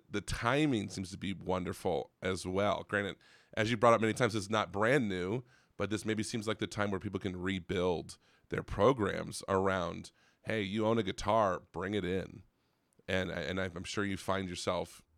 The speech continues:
I don't know, does it seem opportune right now to convert schools that are having budgetary issues, or maybe they're coming into new money because of the cares Act?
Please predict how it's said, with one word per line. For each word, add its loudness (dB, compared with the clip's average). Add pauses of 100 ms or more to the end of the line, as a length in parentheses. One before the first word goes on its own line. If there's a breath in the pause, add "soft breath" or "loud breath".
I -4
don't -6
know, -4 (100)
does -4
it -2
seem -2
opportune 2
right -2
now -2 (420)
to 0
convert 0
schools -2
that 2
are -2
having -4 (520)
budgetary 4
issues, -4
or 2
maybe 0
they're 0
coming -4
into -2
new 0
money 2
because -4
of -6
the -10
cares 4
Act? 4